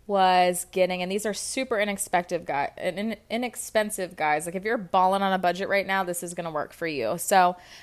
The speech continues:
there's these things, they're just little door alarms. You can get 'em at Home Depot. You can get 'em on Amazon. You can find them, like, at any hardware store, I'm sure. But basically, they work like, um,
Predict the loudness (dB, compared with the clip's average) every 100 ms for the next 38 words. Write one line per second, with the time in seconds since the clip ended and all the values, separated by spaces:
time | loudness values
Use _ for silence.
0 | -6 -2 -2 -4 -6 -6 -4 -6 -6 -8
1 | -4 -2 -2 -2 0 2 2 2 0 0
2 | -6 -8 -4 -2 -2 -4 -8 -10 -10 -8
3 | -10 -2 2 4 4 2 -2 -4 -2 -2
4 | -4 -6 -4 -2 -2 -2 -2 0 0 -2
5 | -4 -6 -6 -2 -2 -2 -2 -2 -4 -6
6 | -8 -6 -6 -4 -4 0 -2 -2 -4 0
7 | 2 0 -2 -4 2 4 4 2 -8 -18
8 | -6 -4 0 -2 -2 -2 -2 0 -2 -2
9 | 0 2 0 -4 -18 -10 0 4 4 4
10 | 0 -6 -2 -2 -2 -6 -12